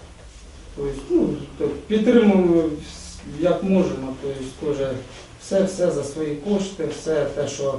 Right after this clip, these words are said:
люди принесуть, все, чим люди допоможуть. По поводу обмундірування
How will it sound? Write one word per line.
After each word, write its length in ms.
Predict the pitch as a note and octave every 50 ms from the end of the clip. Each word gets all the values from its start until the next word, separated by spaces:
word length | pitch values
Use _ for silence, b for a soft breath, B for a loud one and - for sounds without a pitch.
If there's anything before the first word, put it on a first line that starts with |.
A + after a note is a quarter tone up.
| B B B B B B B
люди 300 | D#3 E3 G#3 G3+ F3+ F#3
принесуть, 640 | F#3 F#3 E3+ E3 D#3+ E3 E3 D#3+ D#3+ - E3+ D#3 -
все, 260 | - - E3 D3+ D3 D3
чим 140 | - - C#3 C3+ C#3+
люди 200 | D#3+ D#3+ D3+ C#3+
допоможуть. 720 | C#3 C#3 C#3+ - - D#3 D#3 F#3 G#3 G#3 G3 F#3 F#3 F3+ - - B B B B B B B B B - -
По 80 | - C#3+
поводу 640 | D3+ E3 F3+ F3+ E3+ E3+ D#3+ D#3+ D#3+ D#3+ D#3 D#3
обмундірування 960 | - D3 D3+ D#3 D#3+ D#3+ D3+ C#3+ D#3+ D#3+ D#3+ D#3+ D#3+ D#3+ D3+ D3+ D3+ D3 C#3+